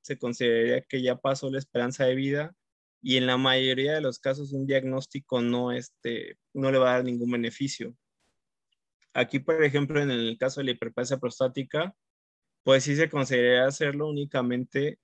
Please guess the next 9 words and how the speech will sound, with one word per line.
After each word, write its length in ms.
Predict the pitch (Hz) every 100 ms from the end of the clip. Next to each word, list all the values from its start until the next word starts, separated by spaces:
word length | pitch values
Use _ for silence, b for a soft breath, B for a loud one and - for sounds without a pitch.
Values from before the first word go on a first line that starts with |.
| _
si 460 | - - 127 117
el 200 | 113 113 113
diagnóstico 560 | 117 127 135 143 -
de 120 | 120
cáncer 340 | - 131 139 143
puede 320 | - 123 123 123
influir 400 | 117 113 113 120
en 140 | 117
el, 240 | 110 110